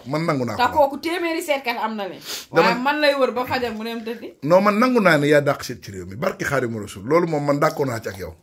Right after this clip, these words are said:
Speaker 1: <laughs> Soxna lay tàggoo kon.
Speaker 2: Waay, sëñ Buur.
Speaker 1: Mhm.
Speaker 2: Ah, kon dama ne lu dul jàmm, jàmm ko gën.
Speaker 1: Mhm.
Speaker 2: Te réew mi toll na foo nga xamante ni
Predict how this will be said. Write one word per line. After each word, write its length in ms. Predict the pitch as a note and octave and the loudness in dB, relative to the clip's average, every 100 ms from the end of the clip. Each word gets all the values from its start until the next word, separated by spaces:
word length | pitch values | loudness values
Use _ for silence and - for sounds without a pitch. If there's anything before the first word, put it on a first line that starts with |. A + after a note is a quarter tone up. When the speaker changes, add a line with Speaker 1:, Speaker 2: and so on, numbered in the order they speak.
| _ | _
Speaker 1:
<laughs> 1300 | - - D3+ - E3+ - - - - - - - - | -10 -6 -6 -2 -4 -4 -10 -8 -8 -8 -6 -8 -2
Soxna 280 | G#3+ G#3+ F#3+ | 4 6 6
lay 220 | F#3+ F3+ | 4 2
tàggoo 340 | D3+ B2+ A#2 A2 | 2 0 -2 -4
kon. 200 | A2 F#2+ F#2+ | -6 -8 -12
Speaker 2:
Waay, 540 | A2 C4+ C#4 C4 B3 G#3+ G#3+ G3+ _ - | -16 -14 -14 -12 -12 -14 -18 -20 _ -10
sëñ 220 | D4 C#4 | -8 -6
Buur. 260 | G#3+ A#3+ F#4 _ - | -8 -10 -10 _ -12
Speaker 1:
Mhm. 300 | A#2 G2+ E2+ - - | -8 -8 -10 -14 -6
Speaker 2:
Ah, 240 | A#3+ G#3 - | -6 -6 -8
kon 200 | A3+ A3 | -10 -10
dama 180 | A3 G#3 | -10 -10
ne 80 | |
lu 160 | G3 A3 | -10 -10
dul 160 | G#3+ G3+ | -12 -10
jàmm, 380 | G3+ F#3+ F3+ F3 | -10 -10 -10 -2
jàmm 340 | F#3 F3 E3 | -2 -2 -10
ko 140 | D#3+ D3+ | -12 -14
gën. 140 | D3+ _ _ | -18 _ _
Speaker 1:
Mhm. 300 | A2+ G#2 F#2 D#2+ _ _ _ _ _ _ | -8 -8 -8 -12 _ _ _ _ _ _
Speaker 2:
Te 80 | A3 | -8
réew 200 | A#3 B3 | -2 0
mi 200 | A#3+ G#3+ | -2 -6
toll 260 | A3+ A3+ G#3+ | -8 -8 -8
na 140 | G3+ | -10
foo 180 | G#3 G3 | -8 -8
nga 140 | F#3+ F3+ | -8 -8
xamante 440 | F3+ F3 F3+ F3 | -10 -10 -12 -14
ni 140 | D3+ | -16